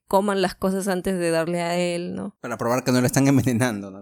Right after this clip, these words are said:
Speaker 1: Claro, entonces, este, sí es bastante fiel en, en ese sentido, ¿no? Y bueno, Duncan en algún momento dice que él,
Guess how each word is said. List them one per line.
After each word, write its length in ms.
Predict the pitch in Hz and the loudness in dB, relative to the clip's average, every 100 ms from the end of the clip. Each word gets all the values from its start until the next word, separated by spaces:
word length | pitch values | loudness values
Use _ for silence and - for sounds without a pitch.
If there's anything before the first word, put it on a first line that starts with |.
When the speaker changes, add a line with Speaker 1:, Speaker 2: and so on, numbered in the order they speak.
| 202 | -12
Speaker 1:
Claro, 500 | 214 214 202 190 175 | -4 0 0 0 -4
entonces, 580 | 196 190 185 185 190 190 | -8 -8 -6 -4 -4 -6
este, 440 | 190 185 - - 180 | -6 -6 -8 -6 -4
sí 240 | - 185 | 0 0
es 80 | 190 | 2
bastante 480 | 190 - 180 175 190 | 0 -2 -4 -4 -4
fiel 300 | 185 175 175 | -2 -2 -2
en, 140 | 175 | -6
en 140 | 180 170 | -6 -6
ese 160 | 180 | -6
sentido, 500 | 180 180 - - - | -6 -6 -6 -6 -6
¿no? 180 | 196 208 - _ _ _ - | -6 -10 -14 _ _ _ -6
Y 300 | 220 208 208 | -2 0 0
bueno, 340 | 214 247 196 | 2 0 0
Duncan 440 | 185 247 311 311 240 | 0 -2 -2 -4 -2
en 40 | |
algún 160 | 233 240 | 0 0
momento 460 | 277 294 302 254 | 0 -2 -2 -4
dice 340 | 240 240 - 247 | -2 -2 -4 -4
que 280 | - 196 | -2 0
él, 120 | 185 | 0